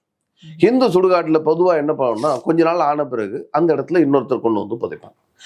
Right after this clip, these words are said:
Speaker 2: ஒரு ஆறு வருஷமோ, இது ஆறு மாசமோ, ஒரு வருஷமோ, ரெண்டு வருஷமோ ஆன பிறகு அதே இடத்துல இன்னொருத்தர் கொண்டு வந்து புதைப்பாங்க. நமக்கு ஒண்ணும்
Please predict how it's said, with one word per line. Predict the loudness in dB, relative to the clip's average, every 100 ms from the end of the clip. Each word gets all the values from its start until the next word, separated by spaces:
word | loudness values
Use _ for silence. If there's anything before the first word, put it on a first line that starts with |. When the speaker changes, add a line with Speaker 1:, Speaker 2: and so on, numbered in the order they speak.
| -6 2
Speaker 2:
ஒரு | 2
ஆறு | 2 0 0
வருஷமோ, | 0 2 2 2 2
இது | 2 2
ஆறு | 2 0
மாசமோ, | 0 -2 -2 -2 2
ஒரு | 2 2
வருஷமோ, | 0 -2 -4
ரெண்டு | -2 0 0 -2
வருஷமோ | -4 -4
ஆன | -2 -2 -6
பிறகு | -10 -16 -20 _ -10 -2
அதே | 2 4 2
இடத்துல | 2 -2 -2 -2 0
இன்னொருத்தர் | 0 2 0 0 -4
கொண்டு | -4 -4 -2
வந்து | -4 -6
புதைப்பாங்க. | -8 -8 -14 _ _ -6
நமக்கு | -2 0 2 2
ஒண்ணும் | 2 2 0